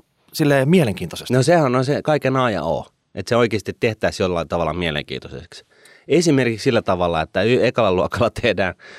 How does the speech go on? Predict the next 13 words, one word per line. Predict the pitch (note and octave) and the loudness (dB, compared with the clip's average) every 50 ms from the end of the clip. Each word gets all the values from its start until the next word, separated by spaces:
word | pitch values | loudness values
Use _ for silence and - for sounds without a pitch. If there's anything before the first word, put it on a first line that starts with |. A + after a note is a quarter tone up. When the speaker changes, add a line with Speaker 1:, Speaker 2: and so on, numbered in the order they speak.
| - - - - | -20 -20 -6 -4
Speaker 2:
osakesi-, | A#2 A#2+ A2 G#2+ F2 - E2 - - G2 G2+ G2+ F#2+ G2+ - - G#2 F#2 F#2+ - | -2 0 0 0 0 -2 -4 -2 0 0 0 2 0 -2 -6 -6 -8 -10 -4 -2
kuvitteellisia | C#3 B2+ A2+ - G#2+ F#2 E2+ F2 E2 G2 G2 | 0 0 0 0 -2 -2 -2 -2 -4 -2 0
osakesijoituksia, | G#2+ G#2+ G2+ F2+ - E2 - - - D2+ C#2+ - E2+ - - E2+ D#2+ | 0 0 0 -2 -4 -8 -8 -6 -6 -6 -4 -6 -10 -8 -6 -6 -6
sitten | D#2+ G#2 - - - F2+ D#2+ - - - - - - - - _ | -6 -6 -8 -2 -4 -4 -4 -4 -14 -20 -20 -20 -20 -20 -20 _
koulusta | - A2 G#2+ G2+ F2 - - F#2 | 0 2 2 2 2 0 0 -2
ei | F2 | 0
pääse | - - G2 F2 D#2 E2+ D#2+ | 0 0 0 0 0 -2 -2
ennen | D#2 D#2+ D#2+ D2 | -2 -2 -4 -4
kuin | D2+ D#2+ - - E2 _ | -4 -4 -6 -6 -8 _
possa | - F#2+ - - - E2 | -4 -4 -4 -2 -4 -4
on | D#2 D#2 C#2+ - - | -4 -4 -6 -6 -6
kasvanut, | - D#2 D#2 - D#2+ D2 D2 C#2 - - A#3+ A3+ A3 _ _ _ | -6 -6 -4 -6 -8 -8 -8 -10 -12 -20 -20 -20 -20 _ _ _
öö, | F2+ | -10